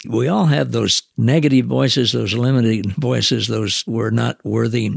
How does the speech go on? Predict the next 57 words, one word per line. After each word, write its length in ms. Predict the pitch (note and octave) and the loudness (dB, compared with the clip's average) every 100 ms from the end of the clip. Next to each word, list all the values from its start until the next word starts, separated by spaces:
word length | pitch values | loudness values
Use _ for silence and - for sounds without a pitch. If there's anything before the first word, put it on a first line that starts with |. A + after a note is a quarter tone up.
| A2 | -2
and 160 | G#2+ | 0
they're 140 | G#2+ A2 | 2 4
all 160 | E3+ | 4
lies. 580 | C3+ G#2+ F#2+ F2 - - A2 | 4 2 0 0 -2 -2 0
We've 160 | A2+ | 0
made 300 | F#2 A#2+ F#3 | 2 2 2
some 220 | - C#3 | 0 0
poor 220 | G#2+ A#2+ G2 | 0 0 0
choices. 560 | - F#2 G2 C#3 A2+ | 0 0 0 2 0
We've 260 | G#2+ G#2 G2 | -2 -4 -2
done 220 | G#2+ C3 | 2 2
some 220 | - G#2+ | 2 0
things 340 | F#2 A2 G#2+ G#2+ | -2 0 0 -2
that 160 | G#2+ - - - - _ | -4 -6 -12 -12 -16 _
maybe 220 | A#2 G#2 | -4 -2
hurt 220 | G2+ A#2 | 0 0
ourselves 500 | G#2+ G2+ - A2+ G#2 | 0 2 2 0 -2
and 100 | A#2+ | -2
hurt 200 | G2+ G#2+ | 0 0
others, 300 | G#2 B2 A2 | 0 0 0
but 180 | B2+ G#2+ | 0 -2
that 160 | B2+ C3+ | -2 2
doesn't 320 | C#3 B2 A2+ | 2 2 2
have 160 | A#2+ B2 | 2 4
anything 260 | A2+ A#2 | 2 2
to 80 | A2 | 2
do 160 | A#2 A2 | 0 0
with 180 | F#2+ | -2
who 180 | - C3 | 0 0
we 220 | A2 G2 | 2 2
are 380 | G2 B2 G#2 E2 | 2 0 -2 -2
and 140 | E2 F2+ | -4 -4
our 140 | F2 | -2
essence 440 | G#2 - - - A2+ | -2 0 -2 -2 -4
and 120 | F#2+ | -4
who, 200 | G#2+ - | -6 -6
who 140 | - G#2+ | -4 -2
we 200 | G2+ G2 | -2 -2
are 240 | G2 G#2 | -2 -2
as 160 | F#2+ - | -2 -2
God's 360 | A#2 G2+ F#2 | -2 -4 -2
children. 540 | - - G#2+ G#2 G2 F2+ | -2 0 0 0 -2 -2
And 180 | F2+ - | -4 -2
to 120 | A2+ | 0
be 180 | C3 D3+ | 4 4
able 180 | B2 | 2
to 80 | G#2+ | 0
have 240 | A2+ E3 C3+ | 0 0 0
somebody 500 | - F#2+ F#2 C3 - | 0 -2 -2 -2 -2
like 300 | A#2+ B2+ - | -2 -2 -2
you 240 | G#2+ C3 | -2 0
and, 180 | D3+ F3+ - | 0 -2 -2
and 180 | G#2+ | -2
others 320 | G2+ A2 G#2+ - | -2 -2 -2 -2
to 140 | A2+ | -2
help 260 | B2+ B2 - | -2 -2 -4
people. 340 | A2+ A2 G#2+ | -4 -2 -4